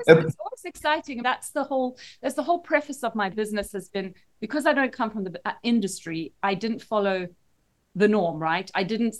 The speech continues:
Speaker 2: look for a D M C to handle the delivery for my clients in the, from the U S.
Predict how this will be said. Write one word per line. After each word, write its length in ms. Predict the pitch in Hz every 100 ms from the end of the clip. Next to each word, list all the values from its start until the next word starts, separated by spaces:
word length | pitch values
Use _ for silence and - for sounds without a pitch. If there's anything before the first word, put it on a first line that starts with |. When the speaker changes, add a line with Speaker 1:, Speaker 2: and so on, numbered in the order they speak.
| -
Speaker 2:
look 260 | 214 220
for 220 | - 208 196
a 80 |
D 160 | 185 196
M 140 | 190
C 260 | 190 - 190
to 140 | 185
handle 340 | 170 185 185 175
the 120 | 170
delivery 460 | 170 175 180 151 175
for 140 | 175
my 140 | 170
clients 500 | 170 190 175 170 -
in 80 | 165
the, 160 | 165 - -
from 180 | 165
the 80 | 170
U 280 | 165 220 202
S. 300 | - -